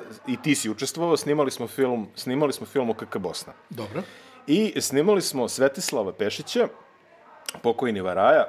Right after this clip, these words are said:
Speaker 1: Bog da mu dušu prosti, nam je sredio da snimamo. Pešić je došao u Srbiju iz Nemačke, neke nagrade je primao i sad ću ja vama njega da odvojim gore u šeheru na, na Senjaku. Ovaj, kao, e sad, Varaja koji sedi u kafiću koji je do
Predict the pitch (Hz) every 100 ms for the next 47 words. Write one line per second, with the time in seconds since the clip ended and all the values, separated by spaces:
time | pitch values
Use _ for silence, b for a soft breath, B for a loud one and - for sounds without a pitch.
0 | 98 104 101 95 98 120 - - 135 139
1 | 123 113 117 117 113 - - 113 127 156
2 | 135 107 131 139 123 104 143 - 117 135
3 | - 131 110 143 123 - 147 147 104 120
4 | 170 160 - 117 127 131 110 120 104 92
5 | 85 82 123 185 226 B B B 214 254
6 | - - 175 170 156 156 139 135 131 110
7 | 120 139 139 113 120 120 104 - 131 -
8 | 98 92 95 92 90 101 95 - 135 170
9 | 160 139 B B B B - 131 135 131
10 | 127 151 147 110 - 180 - 120 117 156
11 | 196 - 131 - 175 196 131 113 - 202
12 | - 196 170 156 143 110 131 196